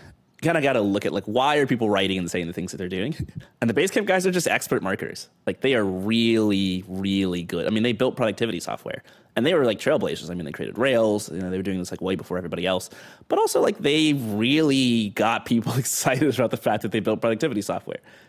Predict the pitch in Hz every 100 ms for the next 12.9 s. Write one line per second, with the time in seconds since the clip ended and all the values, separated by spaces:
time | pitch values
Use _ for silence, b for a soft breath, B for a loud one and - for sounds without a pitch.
0 | - 113 120 117 117 117 123 147 - 101
1 | 101 98 98 73 92 101 - 98 92 -
2 | - - 110 123 104 101 95 92 95 92
3 | B - 104 110 131 123 - 113 92 90
4 | - 87 - 87 120 b _ 98 98 110
5 | 110 113 110 101 95 90 85 117 b _
6 | 101 92 92 95 95 92 98 95 90 64
7 | - - 104 95 127 120 110 101 101 101
8 | 101 98 98 98 95 92 92 - B B
9 | - 117 - - 117 107 - 113 107 104
10 | 104 101 - - 110 104 98 98 104 101
11 | 101 104 98 98 95 - 98 98 95 92
12 | 87 131 113 104 90 92 95 92